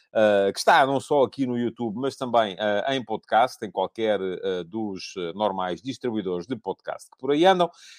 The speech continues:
Ah, mas, ah, ah, a minha, eu, eu cheguei a ter, uh, um, um site em nome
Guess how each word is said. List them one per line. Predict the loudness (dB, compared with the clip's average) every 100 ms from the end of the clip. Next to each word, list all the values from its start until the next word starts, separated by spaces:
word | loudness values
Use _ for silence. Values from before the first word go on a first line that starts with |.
| _
Ah, | 8 10 10
mas, | 10 8 8 4
ah, | 4 6 10 10 10 10 8 6 6 6 4 4 4 4 2 2
ah, |
a |
minha, | 2 2 2 2 2 _ _ _
eu, | -8 -4
eu | -2
cheguei | 2 2
a |
ter, | 2 0
uh, |
um, | 0 -2 -4 -4 -6 -8 -10 -10 -8 -10 -6
um | -6
site | -2 -2 -2 -6 -8
em | -6 -4
nome | -6 -10